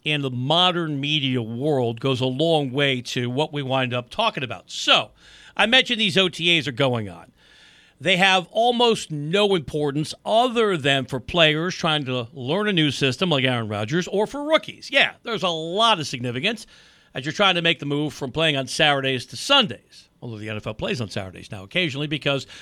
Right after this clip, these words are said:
they've taken over the world. Bryce Young, talking to the media in Charlotte yesterday, number one overall pick, volunteered that he had a recent conversation with Tom Brady, who, depending on how you interpret this quote,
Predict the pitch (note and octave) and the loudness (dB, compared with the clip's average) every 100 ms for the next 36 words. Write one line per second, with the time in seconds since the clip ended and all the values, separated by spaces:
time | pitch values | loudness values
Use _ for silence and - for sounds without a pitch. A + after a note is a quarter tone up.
0 | - _ D3+ - D3 C3 C3 A2+ A#2+ A#2 | -20 _ -2 2 0 0 -2 -4 -6 -8
1 | - _ - - - - _ - B3 B3+ | -10 _ -20 -20 -20 -20 _ 4 4 4
2 | - C4+ D4+ E3+ - _ _ _ _ _ | 4 6 4 2 -10 _ _ _ _ _
3 | _ _ _ - F#3+ F3 E3+ E3 F#3+ F#3 | _ _ _ 0 2 2 0 2 2 4
4 | G3+ A#3 _ D#3+ C3 F#3+ F#3 D#3+ C#3+ D#3+ | 2 0 _ -8 -6 -2 0 -2 -2 0
5 | F3+ A3 A#3 F3 F3 E3+ D#3+ D3+ B2 C#3 | 0 -2 -2 -2 -2 0 0 0 -2 -2
6 | B2+ - F#3 A#3 - - _ _ _ _ | -2 0 0 0 -6 -20 _ _ _ _
7 | _ _ A#2 F3 B3 G3 C#3+ - C4 C#4+ | _ _ 0 4 4 0 -6 -8 -2 0
8 | E3 F3 A3 F3 F3+ G3 F3 E3+ F#3 F3 | 0 -2 -2 -2 2 0 0 -2 -4 -4
9 | C#3+ D#3+ D#3 C3 B2 C#3+ A#2 A2+ C3 A#2+ | 0 2 2 0 -2 -2 -2 -4 -6 -8
10 | - C3 A2 G#2+ B3 A3 D#3+ A#3+ - _ | -6 -6 -6 2 4 4 2 -4 -10 _
11 | _ _ _ - C4+ E3 B3 D4 _ _ | _ _ _ -2 2 2 0 -6 _ _
12 | _ _ _ _ _ - D3+ C4+ D4 B3+ | _ _ _ _ _ -4 0 2 2 2
13 | A#3 A3 F#3 F3 D#3 C3 - D#3+ A#3 C4+ | 2 2 0 0 -2 -6 -8 -2 0 0
14 | G#3 C3+ B2+ - B2+ A2+ | 0 -2 -2 -2 -2 -2